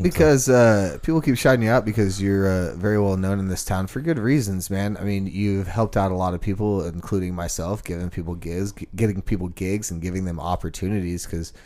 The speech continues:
you, you needed people and, and you liked the people that you saw. And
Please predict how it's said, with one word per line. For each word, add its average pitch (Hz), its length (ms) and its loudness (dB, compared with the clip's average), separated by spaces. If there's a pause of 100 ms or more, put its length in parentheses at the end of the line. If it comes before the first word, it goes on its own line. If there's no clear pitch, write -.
(580)
you, 92 220 0
you 92 240 0
needed 92 340 0
people 101 380 0
and, 85 240 -2
and 85 140 -6
you 87 80 -2
liked 85 160 -4
the 80 80 -8
people 87 200 -4
that 76 120 -6
you 80 80 -8
saw. 101 380 2
And 85 380 -6